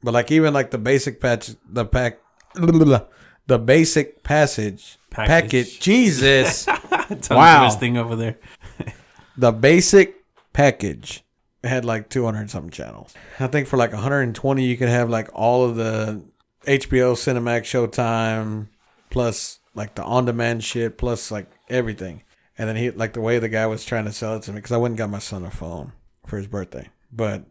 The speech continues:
Speaker 1: um, the guy was like, "Yeah, we just break it down into categories, or we have a guide, and you can go, like, live T V, and it'll just be, like, a normal guide, or they have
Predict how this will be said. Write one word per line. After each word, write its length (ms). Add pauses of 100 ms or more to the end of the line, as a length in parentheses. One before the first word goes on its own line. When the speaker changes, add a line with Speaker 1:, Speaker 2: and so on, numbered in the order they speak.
(320)
Speaker 1:
um, 480 (200)
the 80
guy 160
was 160
like, 140
"Yeah, 140
we 140
just 200
break 180
it 40
down 200
into 160
categories, 840
or 80
we 160
have 160
a 60
guide, 600 (400)
and 140
you 80
can 160
go, 160
like, 200
live 300
T 160
V, 400
and 100
it'll 160
just 240
be, 100
like, 200
a 20
normal 300
guide, 480
or 120
they 100
have 200